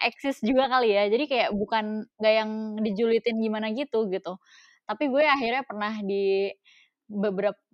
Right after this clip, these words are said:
beberapa tahun yang lalu akhirnya gue pernah ngerasain dijulitin gitu. Dan gue baru tahu kalau, wow,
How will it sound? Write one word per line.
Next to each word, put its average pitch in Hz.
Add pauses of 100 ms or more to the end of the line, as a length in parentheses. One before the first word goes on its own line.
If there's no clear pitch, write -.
beberapa 208
tahun 202
yang 196
lalu 233
akhirnya 240
gue 262
pernah 208
ngerasain 196
dijulitin 185
gitu. 175
Dan 175
gue 262
baru 277
tahu 196
kalau, 185 (160)
wow, 214